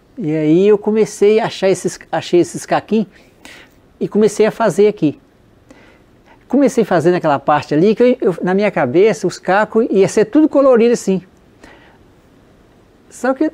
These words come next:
depois eu fui ver que eu não tinha muito caco colorido. Eu tinha muita, muita coisa branca, mas eu, né? E aí parei aqui, fiz umas flores, fiz umas coisas e comecei aí, fiz essa parte de caquinho, né? De, de azulejo.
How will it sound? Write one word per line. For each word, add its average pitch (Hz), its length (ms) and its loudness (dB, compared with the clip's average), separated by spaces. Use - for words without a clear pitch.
depois 254 280 2
eu 247 80 2
fui 247 160 2
ver 220 180 2
que 240 80 0
eu 247 60 4
não 285 140 4
tinha 294 260 0
muito 285 240 0
caco 202 260 -4
colorido. 139 520 0
Eu 156 120 -6
tinha 185 220 -2
muita, 190 360 0
muita 180 180 -8
coisa 202 240 0
branca, 202 480 0
mas 190 180 0
eu, 202 360 -2
né? 202 180 -6
E 196 80 4
aí 208 180 2
parei 190 400 4
aqui, 240 480 4
fiz - 200 -2
umas 165 200 -4
flores, 214 360 2
fiz 175 140 -6
umas 160 200 -10
coisas 202 360 0
e 214 40 -10
comecei 202 600 -2
aí, 190 240 -6
fiz 190 220 0
essa 202 120 -4
parte 185 420 -2
de 170 120 -8
caquinho, 160 520 -4
né? 135 40 -6
De, 127 200 -2
de 117 160 -6
azulejo. 123 540 -4